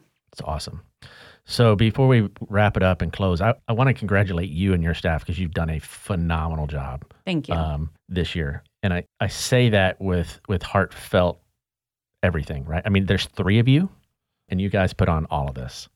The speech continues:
Speaker 1: So it's pretty amazing. I mean, just three people running the Read, Play, Talk Festival is amazing. So you, you know, you guys far outdo yourselves every, every year. So thank you. And then to the community, I would say,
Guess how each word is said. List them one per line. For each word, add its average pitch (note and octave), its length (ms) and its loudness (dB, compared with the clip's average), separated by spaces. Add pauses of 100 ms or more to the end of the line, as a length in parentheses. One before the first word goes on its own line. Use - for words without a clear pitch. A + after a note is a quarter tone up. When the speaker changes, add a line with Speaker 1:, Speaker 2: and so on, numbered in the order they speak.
(160)
Speaker 1:
So D2+ 400 -2
it's - 200 -2
pretty G#2 160 -2
amazing. E2 340 -4
I F2+ 40 -4
mean, F#2+ 180 0 (240)
just - 240 0
three B2+ 140 4
people A2 300 4
running F#2 260 4
the E2 80 2
Read, E2+ 180 2
Play, D#2+ 160 0
Talk D#2+ 380 -2 (180)
Festival D#2 760 0 (120)
is D2 120 -6
amazing. C2 480 -6
So D2+ 360 -2 (220)
you, D#2+ 340 -4
you D#2 120 -10
know, C#2 100 -6
you D2 160 -6
guys D2+ 320 -4 (520)
far F#2 300 4
outdo D#2 320 -2
yourselves D2 480 -6
every, C#2+ 260 -10
every C#2+ 180 -10
year. C#2+ 140 -10
So - 140 -8
thank F#2 260 -4
you. D#2+ 260 -2 (800)
And A#2 120 2
then D3 200 4
to C#3 100 0
the A#2 80 2
community, B2 500 4
I A#2 60 6
would A2 140 4
say, G2+ 380 4